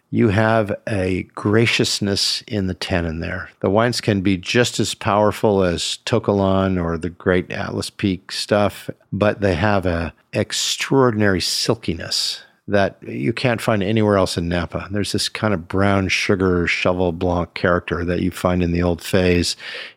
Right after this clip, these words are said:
in the best of the Stag's Leaps of Warrens, for example. That's a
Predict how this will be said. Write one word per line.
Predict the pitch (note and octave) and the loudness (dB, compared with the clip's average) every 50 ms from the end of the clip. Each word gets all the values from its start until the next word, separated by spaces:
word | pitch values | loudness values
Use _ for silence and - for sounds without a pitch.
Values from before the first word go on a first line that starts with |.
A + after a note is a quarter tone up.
| _ _ | _ _
in | - F#2 | 0 2
the | E2+ D#2+ | 2 2
best | - F#2 F2+ F2 - - - | 2 2 2 2 2 0 0
of | F#2 E2+ D#2+ D#2+ E2 | 0 0 -2 -2 -4
the | E2+ E2 E2+ E2 | -2 0 0 -2
Stag's | - - - - E2 E2 D#2+ - - F2 | -2 -2 -2 0 -2 0 -2 -2 -2 -2
Leaps | E2 E2 D#2+ _ - - - - - - - - | -2 -2 -2 _ -6 -6 -6 -6 -8 -10 -10 -8
of | - E2+ E2 - | -8 -8 -6 -4
Warrens, | F2+ F2+ F2 E2+ E2 D#2+ D#2 D#2+ - - - - - | -2 -2 0 0 0 -2 -2 -2 -4 -4 -4 -6 -8
for | - - - F2 | -8 -4 -4 -4
example. | E2 E2 E2+ D#2+ E2 E2 - E2+ - _ _ _ _ _ _ _ _ _ _ _ | -2 -2 -4 -4 -4 -4 -6 -8 -10 _ _ _ _ _ _ _ _ _ _ _
That's | G#2 G2+ - - B2 | -2 -2 0 2 2
a | A2 G2+ F2+ | 2 2 0